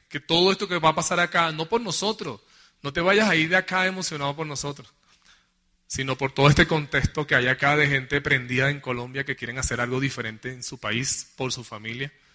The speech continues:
y por su país y por ellos. Entonces toda esta gente está prendida y felices y tú por lo menos llévate eso,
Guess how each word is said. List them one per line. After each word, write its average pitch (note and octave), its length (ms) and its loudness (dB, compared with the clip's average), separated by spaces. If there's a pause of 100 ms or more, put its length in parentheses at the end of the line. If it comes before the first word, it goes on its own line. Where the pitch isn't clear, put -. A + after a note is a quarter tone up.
(200)
y B2 100 -10
por A2+ 160 -4
su G#2+ 120 -6
país G#2 440 -4 (220)
y B2+ 100 -4
por G#2 200 -2
ellos. C#3+ 420 -2 (440)
Entonces A#2+ 260 -2
toda B2+ 120 -6
esta C#3 120 0
gente C#3+ 180 0
está C#3+ 140 2
prendida D3 300 2
y - 20 6
felices C#3 600 0 (280)
y C3 120 -10
tú C3+ 360 -8
por C#3+ 140 -4
lo C3+ 100 -2
menos C3 220 -4
llévate C#3+ 440 2
eso, D#3 220 0